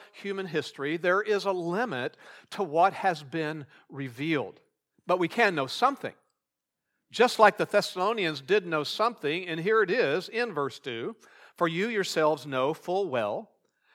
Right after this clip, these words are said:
that the day of the Lord will come just like a thief in the night."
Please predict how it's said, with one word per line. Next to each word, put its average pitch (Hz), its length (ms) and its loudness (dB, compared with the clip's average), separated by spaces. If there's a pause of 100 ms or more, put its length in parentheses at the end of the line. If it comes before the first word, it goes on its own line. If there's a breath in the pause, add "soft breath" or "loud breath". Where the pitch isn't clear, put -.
(120)
that 151 180 4
the 151 60 -8
day 160 240 4
of 202 100 2
the 202 120 0
Lord 139 400 0
will 196 180 -2
come 151 680 -4 (300 loud breath)
just 202 380 0
like 160 400 2
a 147 80 -6
thief 147 600 -10 (340)
in 151 160 -4
the 151 100 -4
night." 151 420 0